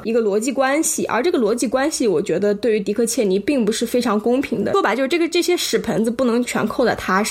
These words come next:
他头上，就是加州大火，现在福克斯每天那个造谣，然后蛊惑人心，然后就是各种各样的问题，我们不能把他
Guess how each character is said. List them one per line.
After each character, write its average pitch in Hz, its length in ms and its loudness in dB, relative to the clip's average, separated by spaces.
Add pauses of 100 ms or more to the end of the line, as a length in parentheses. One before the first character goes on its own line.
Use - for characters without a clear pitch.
他 - 160 0
头 - 240 0
上， 123 200 -2
就 269 100 0
是 262 80 0
加 302 160 0
州 320 140 0
大 294 200 0
火， 170 460 -2
现 294 160 0
在 240 140 2
福 233 180 -4
克 233 180 0
斯 226 500 0
每 202 180 2
天 214 760 2
那 214 140 2
个 185 280 2
造 214 220 0
谣， 185 240 2
然 190 180 2
后 220 180 0
蛊 208 220 0
惑 240 160 0
人 190 220 2
心， 208 400 2 (340)
然 202 220 0
后 208 560 2
就 233 100 0
是 226 120 -2
各 254 160 0
种 208 120 2
各 220 60 2
样 214 100 2
的 208 60 2
问 214 140 2
题， 214 80 -2
我 220 80 2
们 226 200 0
不 349 120 0
能 254 200 0
把 - 140 0
他 226 220 0